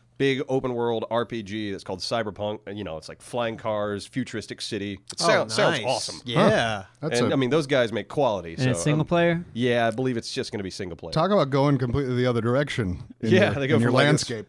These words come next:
Speaker 1: Yeah. Well, I mean, I think
Speaker 3: That's
Speaker 1: that's cool.
Speaker 3: cool.
Speaker 1: Th-, yeah, there hasn't been a really good open world future city game that I, that I am aware of.
Speaker 4: Mm-hmm.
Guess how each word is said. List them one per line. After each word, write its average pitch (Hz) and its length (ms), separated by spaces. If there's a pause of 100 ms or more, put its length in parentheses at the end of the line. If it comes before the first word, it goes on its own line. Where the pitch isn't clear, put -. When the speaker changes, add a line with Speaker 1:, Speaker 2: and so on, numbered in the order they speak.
Speaker 1:
Yeah. 107 340
Well, 165 180
I 208 100
mean, 170 280
I 165 60
think 196 160
Speaker 3:
That's 113 80
Speaker 1:
that's - 60
cool. 185 180
Speaker 3:
cool. 123 80
Speaker 1:
Th-, 196 120
yeah, 247 140
there 185 140
hasn't 233 360
been 208 160
a 165 60
really 156 300
good 131 420
open 131 380
world 120 360
future 139 600
city - 640 (520)
game 107 240
that 98 100
I, 95 180
that 107 140
I 101 80
am 92 80
aware 92 400
of. 65 280
Speaker 4:
Mm-hmm. 113 380